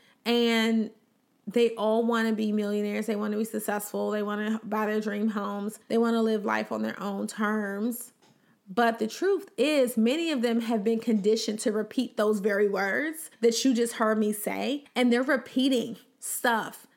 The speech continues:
that they've heard other people say, and they're not even ready to make the necessary choices for their lives to transition. What the hell are you talking about, Ronnie? I'm telling you that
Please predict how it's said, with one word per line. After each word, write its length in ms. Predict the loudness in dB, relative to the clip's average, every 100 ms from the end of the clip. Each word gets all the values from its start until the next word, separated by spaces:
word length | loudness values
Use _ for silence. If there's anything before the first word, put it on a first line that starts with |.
| _
that 100 | 0
they've 280 | 2 2 2
heard 260 | 2 2 0 0
other 240 | 2 0
people 380 | 2 -2 0 -8
say, 540 | 0 2 2 0 -4 -2
and 340 | 2 4 4 4
they're 180 | 2
not 220 | 0 0 2
even 460 | 2 2 0 0
ready 340 | 0 0 0 -2
to 160 | -2
make 160 | -2 0
the 140 | 0
necessary 580 | 0 0 -2 -4 -2 -2
choices 720 | -6 -6 -2 0 0 0 -2 -8 _ 2
for 220 | 4 4
their 180 | 2 2
lives 380 | 2 0 -2
to 160 | -4 -6
transition. 800 | -4 -4 -2 -4 -6 -6 -10 -14 _ _
What 200 | -2 0
the 80 | 2
hell 200 | 2 4
are 40 |
you 180 | 2 0
talking 340 | -2 -4 -6
about, 220 | -10 -8
Ronnie? 280 | -6 -6 -8 2
I'm 240 | 4 4
telling 500 | 0 0 0 2 2
you 340 | 2 0 -2 0
that 640 | 4 6 6 2 0 -6